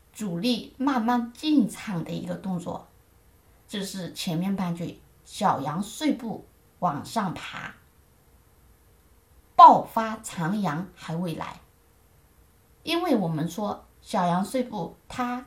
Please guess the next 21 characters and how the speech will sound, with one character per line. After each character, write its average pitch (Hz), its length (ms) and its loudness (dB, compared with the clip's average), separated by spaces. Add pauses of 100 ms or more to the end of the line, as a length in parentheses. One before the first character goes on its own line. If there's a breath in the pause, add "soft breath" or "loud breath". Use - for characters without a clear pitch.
极 - 280 -6
有 269 120 4
可 208 300 -6
能 165 200 -2
是 175 260 -6
主 156 180 -12
力 190 160 -4
在 170 200 -2
建 208 340 -2
仓 214 340 -8
拿 151 160 -6
筹 - 180 -8
码， 170 220 -6 (420 soft breath)
那 214 80 -4
么 220 160 4 (140)
主 185 180 -6
力 208 280 0
一 196 40 -4
旦 196 180 0
进 202 200 -4
场， - 260 -10